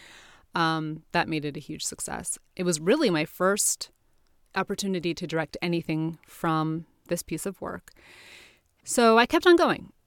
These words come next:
I took another scene, and this time it was a scene with Angela and her friend,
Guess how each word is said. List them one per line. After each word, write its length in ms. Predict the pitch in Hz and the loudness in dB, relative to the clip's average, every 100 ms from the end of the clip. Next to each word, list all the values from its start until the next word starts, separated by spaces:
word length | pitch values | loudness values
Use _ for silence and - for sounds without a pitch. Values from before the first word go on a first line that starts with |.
| - | 2
I 320 | 185 180 180 | 4 6 4
took 160 | - 220 | 2 2
another 240 | 240 254 | 4 4
scene, 380 | 233 156 139 175 _ - | 2 -2 -6 -12 _ 2
and 140 | 208 | 6
this 140 | 240 - | 6 4
time 160 | 254 | 2
it 40 | 233 | 2
was 140 | 196 | 0
a 60 | 196 | -2
scene 360 | - 185 180 | 0 0 2
with 160 | 180 170 - | 0 -2 -2
Angela 460 | 185 185 185 185 | 0 0 0 0
and 160 | 165 170 | 0 -2
her 160 | 170 | -4
friend, 600 | 165 - 175 156 147 156 | -8 -4 -2 -2 -2 -6